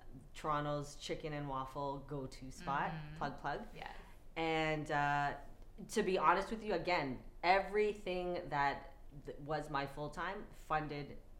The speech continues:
Speaker 1: that. And th-, I think now it's going into its fifth year of operation, or sorry, sixth year of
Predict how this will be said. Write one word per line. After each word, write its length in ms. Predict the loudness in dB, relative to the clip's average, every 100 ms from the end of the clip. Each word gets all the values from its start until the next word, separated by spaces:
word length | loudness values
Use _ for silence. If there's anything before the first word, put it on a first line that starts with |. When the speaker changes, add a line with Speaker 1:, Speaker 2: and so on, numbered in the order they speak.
| -14 -4
Speaker 1:
that. 360 | 2 2 0 -8 -10
And 140 | -8 -6
th-, 120 | -2
I 100 | -2
think 340 | -2 -8 -8
now 440 | -4 0 0 0 -2 -10 -14 -14 -14 -12 -6
it's 200 | -6 -4
going 380 | 2 4 6 4
into 300 | 0 -2 -6
its 180 | -6
fifth 260 | -2 -2 0
year 220 | 0 0
of 80 | 0
operation, 960 | -4 -8 -8 -8 -6 -4 -2 -2 -4 -8 -4
or 80 | -2
sorry, 240 | 2 2 0 -2
sixth 240 | -6 -2
year 200 | 0 0 -2 -2
of 180 | -2